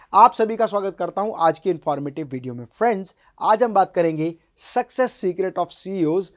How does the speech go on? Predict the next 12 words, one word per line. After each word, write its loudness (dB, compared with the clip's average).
of 0
billion -4
dollar -8
company। -10
ये -2
कंपनीज 0
के -8
सीईओज -8
ऐसा -8
क्या -2
करते -8
हैं -8